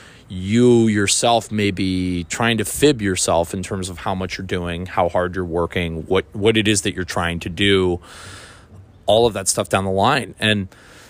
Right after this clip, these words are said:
you know, the more that you're, you have the opportunity to reflect and record and study what you do, the habits that you have, the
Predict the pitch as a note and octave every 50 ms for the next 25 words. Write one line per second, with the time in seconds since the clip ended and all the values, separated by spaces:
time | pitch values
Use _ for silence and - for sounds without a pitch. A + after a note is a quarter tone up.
0 | - _ _ _ _ - - - - - - - - _ _ _ _ - - -
1 | - - B2+ B2+ C3 C3 A#2+ - A2 B2 A#2+ A#2+ A#2+ B2 C3 D3 D#3+ F3 F3+ F3
2 | E3+ - C3 C3 A#2+ A2 - _ _ - A#2+ A2+ A2+ B2 B2+ - B2 A2+ G#2+ -
3 | - - B2 A#2 A2 F#2+ G#2 F#2 F#2 G2 - - - - - C3+ C#3+ C3+ - -
4 | - F#2+ E2 - - - - C#3 C#3+ B2+ A2+ G#2+ F#2 F2 - - - - - -
5 | - C#3 D#3 D3+ A#2 G#2+ G2 F2+ E2+ A2+ B2 - - G#2+ G#2+ G2+ F2+ A2 A#2+ B2+
6 | A#2+ G2+ F2+ E2+ E2+ - F#2+ E2+ - - - A2 A2+ A#2 C3 A#2+ - - B2 G#2
7 | G#2+ G#2+ F#2+ - A2+ A2+ A2+ A2+ A2+ A2 G#2 - - - - - - - - -
8 | G2+ G2+